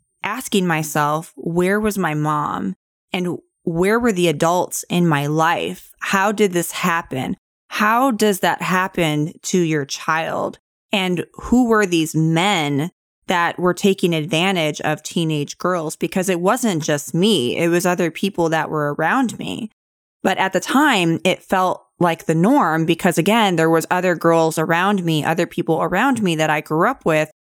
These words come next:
that this was also happening too. At that point, I remember being about fifteen, maybe I was fourteen, and my mom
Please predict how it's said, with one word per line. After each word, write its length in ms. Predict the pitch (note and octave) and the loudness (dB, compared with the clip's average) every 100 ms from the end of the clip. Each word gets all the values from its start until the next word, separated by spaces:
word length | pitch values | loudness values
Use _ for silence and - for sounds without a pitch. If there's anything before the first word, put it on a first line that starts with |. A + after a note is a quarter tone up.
| - | -4
that 180 | E3+ | -4
this 200 | F3+ F3 | -2 -2
was 120 | E3+ - | -2 0
also 380 | E3 E3+ D#3 D3 | 0 0 -2 -4
happening 560 | D3+ D#3 - D3 C#3 | -2 -4 -4 -2 -4
too. 400 | C3 D#3 - C#2+ - _ _ _ _ _ - | -4 -4 -4 -8 -16 _ _ _ _ _ -6
At 120 | A3+ | -2
that 220 | A#3 B3+ | -2 -2
point, 460 | - D4+ D4 C#4 - _ _ _ _ _ _ - | 0 2 4 2 0 _ _ _ _ _ _ -8
I 80 | |
remember 540 | G#3+ A3 A3 G#3+ B3 C4 | -2 2 4 4 4 4
being 280 | A3+ A3 A3 | 6 6 4
about 400 | G#3 F#3+ F3+ - | 2 2 0 -2
fifteen, 960 | G3+ F#3+ - - G3+ F#3+ F3+ E3+ F3 - - | -2 -2 -4 0 2 4 4 2 0 -4 -2
maybe 300 | F#3+ F#3+ G3 | 0 2 0
I 80 | F3+ | 0
was 180 | F3 | -4
fourteen, 600 | - F3+ F3 - E3+ D#3+ D#3 | -2 0 0 -2 -2 -2 -2
and 340 | E3 E3 E3 | -4 -4 -4
my 140 | D#3+ | -2
mom 640 | E3+ E3+ E3+ E3+ E3+ F3 | 0 0 2 2 2 0